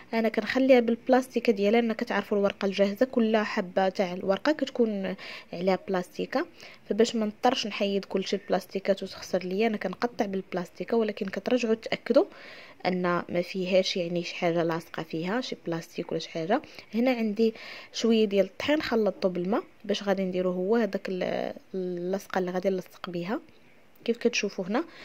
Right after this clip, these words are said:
كنحطوا هذيك الحبه في الاول وكنقادوا الطرف على شكل مثلث. هذيك الحبه اللي كنحطوا ديال الحشوه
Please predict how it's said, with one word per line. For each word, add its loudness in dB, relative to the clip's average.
كنحطوا 0
هذيك -6
الحبه -2
في -8
الاول 0
وكنقادوا 0
الطرف -2
على 2
شكل 0
مثلث. 0
هذيك -2
الحبه 0
اللي 0
كنحطوا -2
ديال 0
الحشوه 2